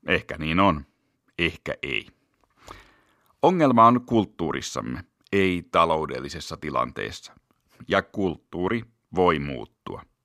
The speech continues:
Väestöliiton perhebarometri kertoo meille esimerkiksi, että uskonnolliset ihmiset haluavat ja myös saavat keskimäärin enemmän lapsia kuin ei-uskonnolliset.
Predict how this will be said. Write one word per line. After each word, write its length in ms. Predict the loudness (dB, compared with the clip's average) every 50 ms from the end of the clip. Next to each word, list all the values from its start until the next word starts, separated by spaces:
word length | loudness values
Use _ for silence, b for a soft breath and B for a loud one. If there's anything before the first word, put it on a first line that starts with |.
| _ _ B B B B B B B B -2
Väestöliiton 800 | 2 2 2 2 2 0 0 2 2 0 0 2 2 2 2 0 -6 _ _
perhebarometri 1040 | 2 2 2 2 0 -4 -6 0 2 2 2 4 2 0 -4 -6 -4 -4 -4 -4 -4 -8 -16 -18 -18 -4
kertoo 340 | -2 -2 -2 0 0 0 2
meille 300 | 2 2 2 2 0 -2 -2 -4
esimerkiksi, 560 | -4 -2 -2 -2 -2 0 -2 -2 -2 -2 -2 -2
että 240 | -2 0 -2 -4 B B B B B B B
uskonnolliset 840 | -2 -2 -2 -2 0 0 2 2 4 4 2 2 0 -2 -4 -4 -2
ihmiset 440 | -2 0 0 0 0 0 -2 -4 -4
haluavat 760 | -6 -2 4 4 6 6 8 6 6 6 6 2 0 2 2
ja 200 | 4 4 4 2 0
myös 480 | 0 2 2 2 2 0 -4 -12 -18 _ _ _ _
saavat 520 | -2 2 4 4 4 4 2 0 -2 -4 -2
keskimäärin 600 | -2 -2 -2 -2 -6 -2 0 0 0 0 -2 -4 0
enemmän 480 | 0 2 2 2 4 4 4 2 4 4
lapsia 420 | 4 2 2 -2 -4 -4 -4 -4
kuin 300 | -4 -6 -6 -6 -6 -8 -10 _
ei-uskonnolliset. 1000 | -4 -4 -4 -4 -6 -8 -10 -12 -8 -8 -6 -6 -6 -6 -8 -8 -10 -12 -16 -20